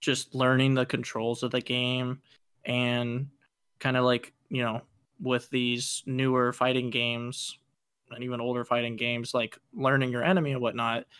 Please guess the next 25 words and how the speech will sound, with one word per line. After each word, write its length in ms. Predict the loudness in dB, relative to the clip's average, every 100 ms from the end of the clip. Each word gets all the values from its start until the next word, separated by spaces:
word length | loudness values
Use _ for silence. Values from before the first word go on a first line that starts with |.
| -20 _
maybe 200 | 4 6
we 140 | 6 6
move 180 | 6
on 160 | 6 6
to, 60 | 6
like, 360 | 6 2 -4 _ _
strategy 440 | -4 2 4 2 0
games, 560 | -2 -4 -6 -8 -12 -12 -8
um, 420 | -4 -2 -4 -6 -12 _
you 100 | -6
know, 100 | -4
games 360 | -2 -2 -2 0
like, 320 | 0 -2 -8 _ _ _ _
I 60 | -2
mean, 220 | 0 -2 _
Pokemon, 840 | 0 2 4 4 4 4 4 0 -4 _ -8
uh, 260 | -2 0 -2
things 420 | -4 -6 -6 -4
like, 380 | -4 -4 -8 -18 -8
games 280 | -6 -4 -2
like, 280 | -2 -2 0
uh, 180 | 0
StarCraft 680 | 0 4 4 4 4 4 2
or 100 | -2
Warcraft, 840 | 2 2 2 2 4 4 0 -8